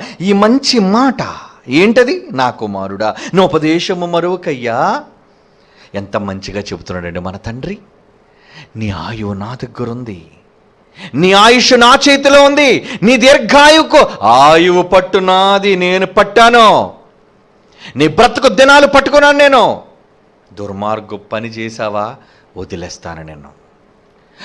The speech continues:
అన్యాయపు మాటలు, వక్రంగా కీడు మాటలు మాట్లాడావా, వదిలేస్తాను నిన్ను, నీ కర్మకు పో. నా ఆజ్ఞలను వ్యతిరేకిస్తావా, పో. తల్లిదండ్రులు దూషిస్తావా, పో.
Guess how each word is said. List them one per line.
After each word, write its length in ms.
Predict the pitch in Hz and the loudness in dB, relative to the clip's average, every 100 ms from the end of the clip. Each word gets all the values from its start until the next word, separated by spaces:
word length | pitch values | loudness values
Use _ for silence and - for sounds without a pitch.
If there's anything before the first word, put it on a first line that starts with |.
| - | 0
అన్యాయపు 460 | 262 294 302 294 | 2 4 4 6
మాటలు, 400 | 277 277 302 302 | 4 6 6 6
వక్రంగా 480 | 269 269 302 294 285 | 4 4 4 4 4
కీడు 340 | 277 - 311 302 | 2 2 4 6
మాటలు 320 | 294 285 277 | 4 2 2
మాట్లాడావా, 560 | 285 294 285 277 285 285 - | 2 4 6 8 6 4 0
వదిలేస్తాను 640 | 151 185 202 208 214 202 | 2 4 2 2 0 0
నిన్ను, 200 | 202 190 | 0 -2
నీ 80 | 180 | -4
కర్మకు 500 | 175 202 247 254 226 | -2 0 2 2 -2
పో. 520 | 233 254 226 151 87 - _ _ _ _ _ _ _ _ _ _ _ _ _ _ _ - 117 | 2 4 4 2 -4 -16 _ _ _ _ _ _ _ _ _ _ _ _ _ _ _ -18 -6
నా 220 | 156 208 | 2 4
ఆజ్ఞలను 840 | 254 269 262 254 254 311 311 233 - | 6 6 4 4 2 4 4 2 -4
వ్యతిరేకిస్తావా, 1040 | 113 196 269 320 311 294 - 285 269 269 311 - _ - | -2 0 2 4 4 2 0 4 6 4 2 -6 _ 0
పో. 520 | 196 269 269 180 117 - _ _ _ _ _ _ _ _ _ _ _ _ | 4 6 6 4 0 -10 _ _ _ _ _ _ _ _ _ _ _ _
తల్లిదండ్రులు 480 | 269 302 311 302 262 | 0 2 2 2 0
దూషిస్తావా, 640 | 170 294 302 302 285 269 | 2 2 2 0 2 2
పో. 640 | 262 - 139 156 151 110 82 | 2 0 0 4 4 2 -4